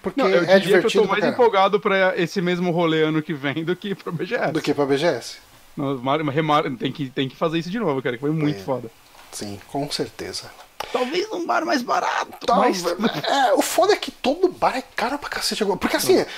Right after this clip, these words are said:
Speaker 1: a gente tava
Speaker 2: Não, mas
Speaker 1: indo
Speaker 2: esse, esse era especial, cara,
Speaker 1: É, esse era
Speaker 2: dezesseis
Speaker 1: bem
Speaker 2: reais
Speaker 1: caro. Esse era bem
Speaker 2: da cerveja.
Speaker 1: Assim, o... é que esse, esse era um espaço muito legal, né, cara? Tinha um salão pra galera.
Speaker 2: É.
Speaker 1: É, porque assim, o Bahia era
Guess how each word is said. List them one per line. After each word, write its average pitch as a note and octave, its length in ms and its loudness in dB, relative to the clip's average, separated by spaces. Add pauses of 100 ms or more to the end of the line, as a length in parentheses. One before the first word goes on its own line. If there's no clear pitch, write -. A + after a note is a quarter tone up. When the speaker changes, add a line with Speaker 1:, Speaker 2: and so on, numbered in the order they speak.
(100)
Speaker 1:
a - 60 -4
gente A#3 200 2
tava F4+ 160 4
Speaker 2:
Não, F4 60 8
mas C4 100 6
Speaker 1:
indo B3 100 4
Speaker 2:
esse, C#3 260 2
esse D3+ 340 4
era D3 100 4
especial, D3+ 420 0
cara, - 160 4
Speaker 1:
É, D3 100 4
esse C#3 140 2
era D3+ 160 4
Speaker 2:
dezesseis - 60 -4
Speaker 1:
bem C#3 120 4
Speaker 2:
reais C#3 200 0
Speaker 1:
caro. A#2 380 0 (100)
Esse A#2 240 -4
era B2+ 100 0
bem B2+ 120 -10
Speaker 2:
da B2+ 80 -4
cerveja. - 260 0
Speaker 1:
Assim, D#4+ 240 4
o... G#3+ 320 2
é B3 140 4
que C#4 320 0
esse, A#3 460 2 (460)
esse C4 280 2
era A#3+ 100 6
um A3+ 100 6
espaço F#3+ 640 2
muito E3+ 380 2
legal, A#2+ 420 2
né, G#2 100 -10
cara? - 220 -6
Tinha G3+ 180 2
um G3 40 -2
salão G3+ 540 8
pra A#3+ 140 4
galera. G3+ 480 4 (440)
Speaker 2:
É. B2+ 200 -2 (840)
Speaker 1:
É, B2+ 160 -6
porque G#3 200 4
assim, G#3+ 200 4
o G3+ 60 4
Bahia D#3 540 6
era D#4+ 340 4